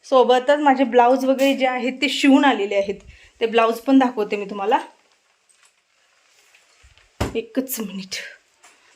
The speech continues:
मी आता काही न्यूज ऐकल्या, काही बातम्या लावलेल्या होत्या. म्हणजे असं मी जसं तुम्हाला म्हणले की, काय काम करत असेल, स्वयंपाक करत असेल, काही असू दे, त्याच्यामध्ये मी काहीतरी लावते आणि ऐकते.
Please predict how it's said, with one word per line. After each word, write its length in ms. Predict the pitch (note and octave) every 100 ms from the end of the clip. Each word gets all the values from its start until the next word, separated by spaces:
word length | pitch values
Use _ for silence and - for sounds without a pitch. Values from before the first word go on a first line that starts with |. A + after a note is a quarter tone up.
| -
मी 60 |
आता 260 | C4 B3+ C4
काही 300 | C4+ C4 C#4
न्यूज 380 | C4+ C#4 C4+ B3 - -
ऐकल्या, 480 | A#3+ A#3 A#3 A#3+ - - - -
काही 200 | A#3+ A#3+
बातम्या 360 | B3 A#3+ B3 B3+
लावलेल्या 400 | C4+ A#3 A3+ A3+
होत्या. 340 | A3 A3 C4 - -
म्हणजे 200 | A#3+ A#3+
असं 160 | C#4 D#4+
मी 300 | D#4+ F4 F4 - - C#4
जसं 220 | D4+ E4
तुम्हाला 220 | D#4+ D#4
म्हणले 240 | D#4 D4+ C#4+
की, 100 | C#4+
काय 200 | C#4+ C#4+
काम 260 | C#4 C4
करत 260 | C4 B3+ B3+
असेल, 300 | B3 A3 A3
स्वयंपाक 420 | A3 B3 B3 A3+
करत 220 | A#3+ A3
असेल, 260 | A#3+ A#3+ A3
काही 300 | B3 A#3 C4
असू 200 | C4 B3+
दे, 160 | G3+ D4 - _ _ -
त्याच्यामध्ये 420 | B3 C4 C4+ C4+
मी 240 | C#4+ E4 G#4 - _ _ _ - -
काहीतरी 360 | C4 C4 C#4 D4
लावते 360 | C#4 B3+ B3+ D4
आणि 180 | C#4+
ऐकते. 560 | C4+ A#3+ - D4 D#4+